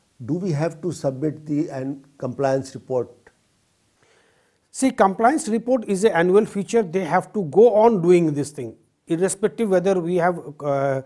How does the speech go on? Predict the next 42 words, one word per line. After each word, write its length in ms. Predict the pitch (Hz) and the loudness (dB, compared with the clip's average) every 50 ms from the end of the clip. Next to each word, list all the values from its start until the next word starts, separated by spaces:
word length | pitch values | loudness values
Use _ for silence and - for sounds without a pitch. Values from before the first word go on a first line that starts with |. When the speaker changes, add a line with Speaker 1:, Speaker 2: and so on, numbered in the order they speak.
| - - - _ _ | -12 -20 -20 _ _
Speaker 2:
issued 600 | - 151 143 135 - 160 151 - - 220 214 180 160 | -4 -2 -2 -2 -2 -6 -8 -2 -2 0 0 2 4
the 120 | 185 170 | 2 4
renewal 420 | 156 160 165 170 180 196 214 202 | 4 2 2 6 8 8 8 8
or 140 | 170 151 156 | 6 4 4
not 300 | 151 143 143 127 - - | 4 4 2 0 -2 -6
thing. 160 | - 110 117 | -12 -14 -4
That 180 | 123 160 156 151 | -2 -2 0 0
is 120 | 185 190 | -2 0
the 80 | 190 196 | 0 0
annual 240 | 170 165 175 196 190 | 2 2 0 0 -2
feature. 380 | 180 180 180 180 - 220 214 - - | -2 -4 -6 -2 -2 -4 -4 -4 -6
Every 400 | - 165 160 160 190 233 226 180 | -8 -8 -6 -6 -6 -6 -4 -4
annual, 340 | 175 170 165 170 175 175 | -4 -2 -2 -2 -4 -4
annually 380 | 151 147 156 165 170 180 196 214 | -4 -4 -2 -2 -2 -2 -4 -4
they 120 | 180 170 | -4 -4
have 140 | 165 160 160 - | -4 -4 -4 -6
to 80 | 190 | -6
upload 500 | 156 143 139 - 180 214 233 214 170 - - - - - _ | -6 -6 -4 2 6 6 6 6 2 -6 -18 -20 -20 -20 _
in 180 | - 165 165 165 | -4 -4 -2 0
the 240 | 151 170 190 208 208 - - - _ | 2 2 2 0 -2 -6 -16 -12 _
online, 580 | - 165 175 - 196 196 160 131 120 - - - _ _ _ | 0 2 4 4 4 4 4 2 0 -4 -12 -20 _ _ _
uh, 220 | 151 143 139 139 139 | -2 0 0 0 2
compliance, 640 | - 156 143 139 - 165 175 180 151 131 - - - - | 2 0 0 2 4 4 6 6 4 2 -2 -8 -10 -8
uh, 120 | 139 139 135 135 - - | -8 -8 -8 -8 -12 -10
monitoring 480 | - 147 143 143 151 147 143 165 175 165 | -8 -4 -2 -2 -2 -2 -2 -2 0 0
mechanism 460 | 156 151 151 143 151 147 143 165 160 | 0 0 0 -2 -2 0 0 0 0
which 180 | 151 151 151 - | 0 -2 -4 -2
we 80 | 143 147 | 0 0
have 140 | 147 143 | 0 0
created 240 | - 160 165 175 175 | 0 -2 -2 -2 -4
in 120 | 220 185 185 | -4 -4 -2
our 180 | 175 165 160 | 0 0 0
no 140 | 156 156 147 | 0 -2 -2
cap 200 | - 151 151 151 | -2 -4 -6 -6
system. 400 | - 156 147 151 - 220 254 240 - - - - _ _ | -6 -8 -8 -4 -2 -4 -4 -4 -8 -16 -20 -20 _ _
They 140 | 143 147 170 | -4 -2 0
have 200 | 156 151 156 151 | 0 0 -2 -2
to 100 | 175 165 | -6 -8
put 280 | 151 - 170 151 156 | -6 -6 -8 -8 -2
that 220 | - 170 165 165 - | -2 -2 -2 -2 -4
thing, 200 | 247 269 262 - - - _ _ _ - | -6 -6 -6 -8 -14 -20 _ _ _ 0
and 280 | 175 185 233 254 - | 2 4 4 2 0